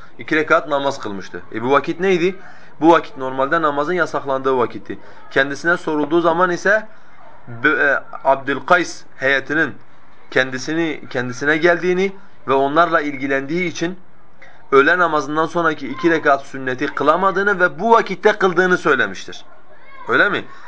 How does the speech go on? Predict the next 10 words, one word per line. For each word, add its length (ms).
Normalde 480
bu 100
vakit 280
neydi? 340
Normalde 460
bu 100
vakit 400
namaz 360
kılınmanın 480
kendisinde 720